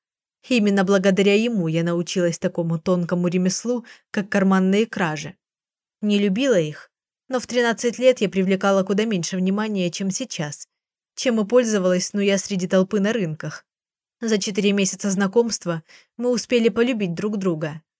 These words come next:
Я искренне привязалась к черноглазой Сюзанне с кривыми косичками и ямочками на пухлых щёчках, а она начала называть меня Ма.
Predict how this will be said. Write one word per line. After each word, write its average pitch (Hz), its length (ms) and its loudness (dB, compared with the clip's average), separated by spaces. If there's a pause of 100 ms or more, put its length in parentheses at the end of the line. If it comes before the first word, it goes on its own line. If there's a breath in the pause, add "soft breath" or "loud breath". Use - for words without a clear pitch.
(540)
Я 214 140 2
искренне 208 500 -2
привязалась 202 640 0
к - 80 -18
черноглазой 196 680 0
Сюзанне 196 680 -2 (300)
с - 140 -12
кривыми 208 380 2
косичками 190 760 -2 (380)
и 214 80 -2
ямочками 214 560 0
на 196 120 2
пухлых 220 360 -4
щёчках, - 680 -4 (460)
а 220 160 0
она 247 180 0
начала 202 380 -2
называть 190 440 -2
меня 190 280 0
Ма. 156 300 -4